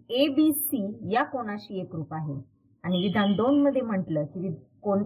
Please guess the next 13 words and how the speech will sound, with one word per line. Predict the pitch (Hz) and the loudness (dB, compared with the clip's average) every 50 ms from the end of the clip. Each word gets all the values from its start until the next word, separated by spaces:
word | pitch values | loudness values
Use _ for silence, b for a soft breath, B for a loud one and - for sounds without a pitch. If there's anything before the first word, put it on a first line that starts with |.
| - - 208 | -2 -2 0
एईडी | 226 254 285 311 - - - 247 240 233 226 196 262 240 180 160 160 180 - _ _ _ _ _ - | 2 2 2 0 -2 -6 -10 -10 -8 -6 -4 -2 -2 0 0 -2 -2 -6 -8 _ _ _ _ _ -6
म्हणजे | 185 185 185 165 202 | -2 0 0 0 0
हा | 208 - - 294 311 | -2 0 0 0 -2
कोन, | 311 302 202 185 170 165 185 180 _ _ _ _ _ _ _ _ _ _ _ _ _ _ _ _ _ _ _ _ - | -2 -4 -4 -4 -4 -4 -6 -10 _ _ _ _ _ _ _ _ _ _ _ _ _ _ _ _ _ _ _ _ -4
कोन | - 208 202 202 208 - - - | -2 -2 0 0 -2 -6 -8 -2
ईसीबी, | - 262 294 320 - - - - 247 226 220 196 190 196 226 180 160 - - - | 2 4 4 4 4 0 -2 -4 -4 -2 -2 -2 -2 -2 -2 -2 -2 -4 -4 0
एसीबी | 220 262 311 330 - - - - 262 240 233 220 185 196 220 180 151 170 170 - | 2 2 4 2 2 0 -2 -4 -4 -6 -4 -4 -4 -4 -2 -2 -2 -2 -2 -4
म्हणजे | 165 180 180 180 214 | -4 -2 -2 0 0
ह्या | 220 208 214 220 233 262 359 - - _ _ _ _ _ _ _ _ _ _ _ _ _ _ | 0 0 2 2 0 0 -2 -4 -10 _ _ _ _ _ _ _ _ _ _ _ _ _ _
छो-, | - - 233 - - - _ _ - - - | -8 -4 -4 -4 -4 -6 _ _ -20 -10 -4
छोट्या | - 226 233 220 302 311 349 | -2 -2 0 2 2 0 0
त्रिकोणातला | 349 - 311 285 277 - 262 247 220 202 190 - 165 156 143 - - _ _ _ _ _ _ - | 0 -2 -2 -2 -2 -2 -4 -2 -2 -4 -6 -6 -8 -8 -8 -8 -12 _ _ _ _ _ _ -12
त्रिकोण | 214 214 208 - 214 214 214 | -12 -10 -6 -4 -4 -4 -4